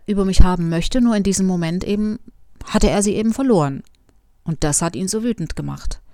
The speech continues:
Ich hab dann versucht, ihn zu beruhigen, weil es blieb mir ja auch nichts anderes übrig, als ihn erstmal wieder zur Ruhe zu bringen. Und, äh, er sagte dann nur,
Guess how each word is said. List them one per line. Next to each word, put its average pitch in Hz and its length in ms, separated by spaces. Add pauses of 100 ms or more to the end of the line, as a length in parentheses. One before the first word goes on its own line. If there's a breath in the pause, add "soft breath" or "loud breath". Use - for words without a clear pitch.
(1300 soft breath)
Ich - 100
hab - 100
dann 185 140
versucht, 170 420
ihn 185 120
zu 180 120
beruhigen, 165 380
weil 160 160
es 156 140
blieb - 240
mir 160 100
ja 147 140
auch 147 160
nichts 151 200
anderes 143 460
übrig, 156 420
als 139 400
ihn 156 160
erstmal 147 400
wieder 139 220
zur - 200
Ruhe 156 260
zu - 120
bringen. 196 400 (1300 soft breath)
Und, 151 600
äh, 147 540 (2250)
er 151 160
sagte 156 300
dann 147 200
nur, 139 200